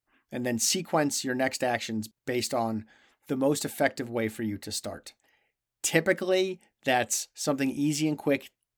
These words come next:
just to get the ball rolling, and then we move into something else. And of course, don't ignore needing time to recharge,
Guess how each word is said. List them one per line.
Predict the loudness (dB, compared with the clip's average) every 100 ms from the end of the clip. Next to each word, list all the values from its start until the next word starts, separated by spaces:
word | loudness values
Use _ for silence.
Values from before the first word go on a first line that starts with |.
| _ -4
just | -2 0
to | 0
get | -2
the | 0
ball | 2 2
rolling, | 2 0 0 -4 -8 _ _ _ -10
and | -4
then | 0
we | 0
move | 0 -2
into | -6 -8
something | -12 -12 -14
else. | -16 -14 -16 -18 _ _ _ _ _ _ _ _ _ _ _
And | 4 4
of | 4
course, | 4 4
don't | 6 4 6
ignore | 4 4 4 2 -4 _ _
needing | 0 2 0
time | -2 -2
to | -4 -2
recharge, | -2 0 2 2 0 -4